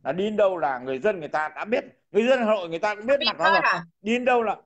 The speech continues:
Speaker 2: Người ta
Speaker 1: ờ,
Speaker 2: biết
Speaker 1: nó
Speaker 2: à.
Speaker 1: có cái hành động gì là nó báo ngay cho công an rồi. Đấy, hành động gì là người dân Hà Nội người ta báo công an rồi. Vì nó chỉ có mấy thằng thôi, mà dân Hà Nội thì rất là đông, đi đến đâu là người dân Hà Nội người ta nhìn thấy mặt, ừ,
Speaker 2: Dạ, biết
Speaker 1: nhận
Speaker 2: là
Speaker 1: ra mặt nó rồi.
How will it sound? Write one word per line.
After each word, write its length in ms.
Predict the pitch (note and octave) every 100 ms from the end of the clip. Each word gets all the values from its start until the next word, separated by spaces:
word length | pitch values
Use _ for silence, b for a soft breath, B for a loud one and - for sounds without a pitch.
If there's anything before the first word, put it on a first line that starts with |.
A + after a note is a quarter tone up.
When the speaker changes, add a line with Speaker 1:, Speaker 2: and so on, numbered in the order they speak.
| _
Speaker 2:
Người 80 | G#3
ta 60 |
Speaker 1:
ờ, 80 | F#3
Speaker 2:
biết 60 | E3+
Speaker 1:
nó 80 | G3
Speaker 2:
à. 60 |
Speaker 1:
có 100 | B3
cái 120 | A#3+ -
hành 220 | A#3 G#3+
động 220 | G#3+ F#3+
gì 220 | E3+ F#3
là 160 | E3+ D#3
nó 100 | F#3
báo 280 | G3+ A#3 B3
ngay 160 | A3+ A3
cho 60 |
công 200 | G#3 G#3+
an 180 | G#3 G3+
rồi. 120 | D#3+ - _ _ _
Đấy, 300 | - E3+ G3+ A3+
hành 160 | G#3
động 160 | G#3 G#3
gì 120 | G#3+
là 120 | G#3+
người 140 | G#3+ A3
dân 180 | B3 A3+
Hà 100 | G#3+
Nội 160 | G3+
người 100 | G#3+
ta 140 | G#3 A3
báo 280 | G#3 A#3
công 100 | A#3
an 180 | A#3 A3+
rồi. 100 | G3+ F#3 B B B
Vì 220 | G3+ A#3
nó 100 | A#3+ B3+
chỉ 100 | E3 C3+
có 60 |
mấy 180 | G#3 C4+
thằng 240 | - F#3+
thôi, 120 | G3 G#3+ - _
mà 160 | - F#3
dân 180 | G#3+ A#3
Hà 100 | F#3+
Nội 180 | F#3 E3+
thì 100 | D#3+
rất 120 | G3+ C#4+
là 100 | F#3
đông, 220 | G3+ G3 - _ -
đi 260 | A3 A3+
đến 160 | G#3+ A3+
đâu 200 | A3 G3
là 100 | C#3+
người 120 | C3
dân 180 | D#3 E3
Hà 80 | B2+
Nội 180 | F2 A#2
người 100 | B2
ta 100 | D#3+
nhìn 280 | D3 C#3 A#2
thấy 100 | D#3+
mặt, 160 | D#3+ - _ _
ừ, 60 | - E3
Speaker 2:
Dạ, 120 | A3 A3
biết 40 |
Speaker 1:
nhận 160 | - C#4
Speaker 2:
là 60 |
Speaker 1:
ra 100 | A#3+
mặt 160 | A3+ B2+
nó 100 | C3+
rồi. 120 | D3+